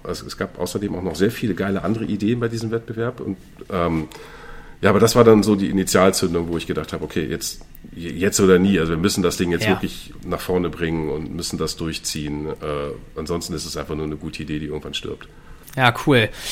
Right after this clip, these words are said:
Speaker 2: Verkaufen ist dabei natürlich ein gutes Stichwort. Ähm, verkauft ihr das Zelt schon? Wenn ja, wo macht ihr das aktuell?
Speaker 1: Also aktuell haben wir nur Pre-Order, das heißt, man kann es vorbestellen, weil wir gerade auf die erste Charge warten. Die müsste jetzt demnächst irgendwann ankommen.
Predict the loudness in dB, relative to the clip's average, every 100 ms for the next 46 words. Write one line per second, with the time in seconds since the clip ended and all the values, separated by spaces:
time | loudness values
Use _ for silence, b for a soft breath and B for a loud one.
0 | B 2 8 10 10 8 8 8 8 6
1 | 4 4 2 0 2 2 4 2 0 0
2 | 2 4 4 4 2 -2 -6 -4 6 6
3 | 6 2 2 4 2 2 2 2 4 4
4 | 6 4 6 2 2 2 2 2 0 0
5 | -2 -2 -6 -8 -8 -8 -12 -20 B B
6 | B 0 4 4 0 -14 -2 0 4 4
7 | 8 10 8 4 0 0 4 4 8 8
8 | 6 2 -4 -12 -2 2 4 4 4 4
9 | 4 2 0 0 0 0 -2 -2 -2 0
10 | -2 0 4 4 4 4 4 4 4 2
11 | 2 0 2 2 0 -2 -2 -2 -2 0
12 | 2 0 -2 -2 -4 -4 -6 -4 -2 -2
13 | -2 0 2 2 4 4 4 -2 2 0
14 | 2 0 2 -2 -2 0 -2 -2